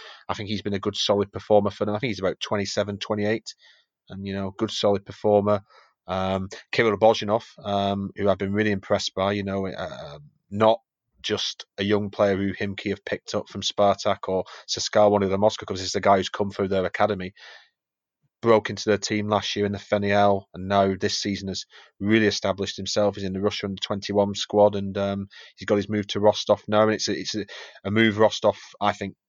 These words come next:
absolutely should have made, 'cause obviously Kozlov is getting quite old. Alexander Kozlov is getting quite old at, at right back for them now. Um, so, yeah, I think that's another surprise this season. And finally, Ilya Landratov,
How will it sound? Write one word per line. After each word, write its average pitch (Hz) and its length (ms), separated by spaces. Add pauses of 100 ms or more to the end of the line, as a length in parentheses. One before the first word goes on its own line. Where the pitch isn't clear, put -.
(100)
absolutely 98 340
should - 160
have 95 100
made, 98 320
'cause 92 160
obviously 95 560
Kozlov - 400
is 95 80
getting 95 180
quite 95 240
old. 101 220 (140)
Alexander 101 320
Kozlov - 340
is 95 60
getting 98 160
quite - 180
old 101 220
at, 92 80 (100)
at 98 140
right 98 260
back - 240
for 98 220
them 95 100
now. 101 200 (640)
Um, 95 540 (100)
so, - 300
yeah, 104 200
I 101 60
think 98 180
that's - 240
another 104 140
surprise - 400
this 95 100
season. 101 220
And 95 80
finally, 101 400
Ilya 101 220
Landratov, 98 640